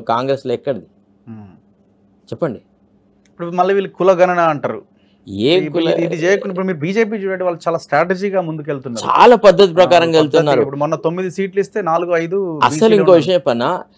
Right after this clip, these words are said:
Speaker 1: అసలు రేవంత్ రెడ్డి యొక్క క్రెడిబిలిటీ మీద అనుమానం కలిగించడానికి అనుకూలంగా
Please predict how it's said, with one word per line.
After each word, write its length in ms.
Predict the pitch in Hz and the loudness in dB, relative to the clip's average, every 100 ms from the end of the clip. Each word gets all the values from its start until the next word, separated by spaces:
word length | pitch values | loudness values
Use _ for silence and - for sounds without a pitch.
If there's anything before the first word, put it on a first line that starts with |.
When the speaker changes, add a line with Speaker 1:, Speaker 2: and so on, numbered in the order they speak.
| _ - | _ -2
Speaker 1:
అసలు 320 | 131 165 160 | 2 4 4
రేవంత్ 560 | 147 127 143 156 156 147 | 4 4 2 0 -6 -4
రెడ్డి 220 | 143 139 | -2 0
యొక్క 200 | 135 131 | 0 -2
క్రెడిబిలిటీ 720 | - 120 127 135 135 131 120 | -2 -2 0 0 0 -2 -4
మీద 220 | 123 123 | -6 -4
అనుమానం 600 | 113 98 120 127 123 120 | -4 -4 -6 -6 -6 -4
కలిగించడానికి 800 | 110 107 107 104 107 101 101 101 | -4 -4 -6 -8 -8 -8 -10 -14
అనుకూలంగా 800 | 90 110 131 113 95 87 107 147 | -14 -8 -4 -4 -4 -8 -6 -6